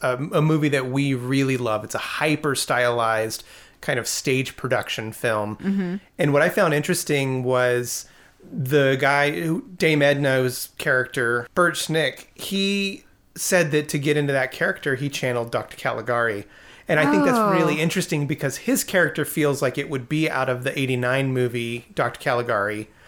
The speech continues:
Speaker 1: and the production looks like it too.
Speaker 2: Yeah.
Speaker 1: So I think if you're a fan of that film, which if you saw it, wow, that's awesome.
Speaker 2: Yeah.
Speaker 1: You might like this too.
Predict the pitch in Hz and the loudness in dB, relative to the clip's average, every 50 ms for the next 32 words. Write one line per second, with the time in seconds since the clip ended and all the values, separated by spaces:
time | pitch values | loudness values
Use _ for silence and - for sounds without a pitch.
0 | - - - - - _ _ _ 214 156 147 139 135 135 135 131 131 131 127 - | -20 -20 -20 -20 -20 _ _ _ 0 2 4 4 4 4 2 2 0 -2 -4 -6
1 | - - 160 123 156 139 - - - 139 131 139 151 165 - - - 151 113 104 | -8 -8 -4 -2 -2 -2 -4 -4 -6 -2 0 0 0 0 -2 -2 -4 -4 -4 -4
2 | 110 113 - - - 123 120 117 - - - - - - - 156 131 107 107 - | -6 -6 -6 -4 -4 -2 -4 -4 -6 -10 -10 -10 -10 -6 -4 -2 -2 -4 -6 -8
3 | - - 196 190 175 160 180 170 - 156 151 - 214 202 196 233 - - 233 202 | -6 -6 -4 -2 -2 -2 -2 0 0 0 0 2 0 0 0 0 -2 0 0 0
4 | 175 - - - 147 139 135 139 139 123 135 120 117 - - - 139 135 135 151 | 0 0 -2 -2 0 2 2 0 0 0 0 -2 -2 -4 -4 -2 0 0 2 0
5 | 151 139 120 113 - - 127 - - 117 - - - 123 120 143 160 - - - | 0 0 -2 -2 -2 -4 -8 -6 -6 -8 -8 -6 -6 -4 -2 -2 -4 -4 -6 -12
6 | - _ _ _ - - 143 131 110 98 101 - - 110 120 127 - - 101 98 | -20 _ _ _ -8 -4 -4 -4 -4 -4 -6 -6 -4 -2 -2 -2 -2 -4 -8 -8
7 | 110 - - - - 180 160 139 - 196 - - _ - _ - 151 165 151 147 | -10 -14 -14 -10 -6 -4 -4 -4 -4 -8 -10 -14 _ -12 _ 0 0 2 2 4
8 | 143 147 151 147 135 131 127 135 127 131 120 - - - - - - 143 135 139 | 2 2 2 0 0 -2 -2 -2 -2 -2 -2 -2 -4 -8 -8 -4 -2 0 0 0
9 | 165 | -2